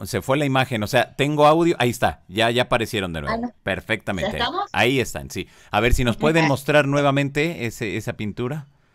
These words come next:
Speaker 1: Ve-,
Speaker 2: La pintura.
Speaker 1: vemos ahí, eh, entonces un disco. El disco es, pues, el clásico disco volador que siempre nos han presentado, ¿no?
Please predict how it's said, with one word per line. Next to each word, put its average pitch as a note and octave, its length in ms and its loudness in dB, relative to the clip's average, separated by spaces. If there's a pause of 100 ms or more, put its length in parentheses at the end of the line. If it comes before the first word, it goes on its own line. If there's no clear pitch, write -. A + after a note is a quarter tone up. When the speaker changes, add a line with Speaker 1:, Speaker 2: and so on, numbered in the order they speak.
(720)
Speaker 1:
Ve-, F#2+ 380 0
Speaker 2:
La - 20 -2
pintura. A#2 240 -6
Speaker 1:
vemos D#3 360 2
ahí, F3 600 4
eh, A2+ 520 0
entonces C#3+ 580 -2
un D3+ 180 0
disco. C#3 560 -2
El G#2 200 -4
disco D#3 540 -2
es, A2 280 -6
pues, G#2 200 -4
el G2+ 220 -2
clásico B2+ 480 -2
disco B2+ 340 -2
volador G#2 420 0
que G2+ 220 -2
siempre A2 540 -2
nos F#2 240 -6
han G#2+ 120 -2
presentado, D2+ 680 -6
¿no? A#2+ 240 -8